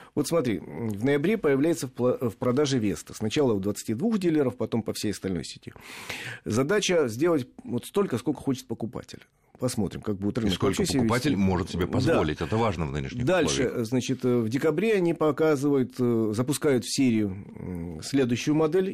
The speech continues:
Speaker 1: X-Ray, кроссовер, и говорят, что в феврале начнут продажи X-Ray.
Speaker 2: А X-Ray — это будет у нас конкурент, с чем можно примерно сравнить? Ну, всё-таки до Qashqai он не дотягивает
Speaker 1: Нет, ну,
Speaker 2: по
Speaker 1: я тебе
Speaker 2: размеру.
Speaker 1: могу,
Speaker 2: Это,
Speaker 1: это вот, если
Speaker 2: это
Speaker 1: честно,
Speaker 2: скорее
Speaker 1: это, это
Speaker 2: конкурент Moki, да, Opel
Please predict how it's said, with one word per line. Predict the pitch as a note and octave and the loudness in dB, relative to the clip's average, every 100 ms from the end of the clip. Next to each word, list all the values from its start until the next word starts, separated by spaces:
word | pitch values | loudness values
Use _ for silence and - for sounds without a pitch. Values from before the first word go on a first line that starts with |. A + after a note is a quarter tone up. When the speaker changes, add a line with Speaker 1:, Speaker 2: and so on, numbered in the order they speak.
| D#3 | -2
Speaker 1:
X-Ray, | - C3 B2+ F3 - _ _ _ _ | -2 2 2 0 -4 _ _ _ _
кроссовер, | D3 D3+ - F3 D#3 D3 - - - - | -2 0 2 2 2 -2 -12 -20 -20 -12
и | - | -2
говорят, | B2 C#3 F3 | 2 4 2
что | F#3+ | 0
в | D#3 | -2
феврале | C#3+ C#3 D3+ | 0 2 4
начнут | D3+ C3+ C#3 B2+ | 2 0 -2 0
продажи | B2+ G2 E2 E2+ | 0 0 -2 -8
X-Ray. | - - - - - | -10 -10 -10 -10 -6
Speaker 2:
А | A2 | 0
X-Ray — | A2+ D#3 F#3+ | 2 2 2
это | F#3+ C3+ | 2 2
будет | C#3+ C3+ | 0 0
у | C3 | -2
нас | B2 - | -2 -2
конкурент, | B2 G#2+ B2 C#3+ C3 | -2 0 0 0 -4
с | - | -10
чем | - A#2 | 0 2
можно | F#2 D#2 | 2 0
примерно | D#2+ F2+ D#2+ D#2+ | 0 0 2 0
сравнить? | D2+ F#2 F2+ - | -2 0 0 0
Ну, | A2 | -2
всё-таки | A#2+ A#2 | -2 -2
до | G2 | -2
Qashqai | A#2 - C3 | -2 -2 0
он | A#2+ A2+ | 0 2
не | |
дотягивает | A2 B2+ - C#3+ B2 A#2 D#2 | 0 0 0 0 2 2 2
Speaker 1:
Нет, | - | 0
ну, | E3+ | 2
Speaker 2:
по | |
Speaker 1:
я | F3+ | 2
тебе | E3+ | 2
Speaker 2:
размеру. | E3+ D#3+ D#3 D3+ | 2 2 2 0
Speaker 1:
могу, | D3+ | 0
Speaker 2:
Это, | E3 | 0
Speaker 1:
это | D#3 | 0
вот, | C#3+ D#3 | 0 0
если | C#3+ D3+ C3+ | 2 2 2
Speaker 2:
это | C#3 | 2
Speaker 1:
честно, | G#3 F#3 | 2 2
Speaker 2:
скорее | A2 F#2 | 2 2
Speaker 1:
это, | F2+ D3+ C#3+ C3 | 2 0 0 0
это | C3 B2 C3+ G#2+ | 2 2 2 2
Speaker 2:
конкурент | A2 B2+ A#2+ F#2 | 2 2 2 2
Moki, | G#2+ B2 A#2+ - | 2 2 0 -4
да, | E2 G#2 | -4 0
Opel | B2 F2+ E2+ | 0 0 0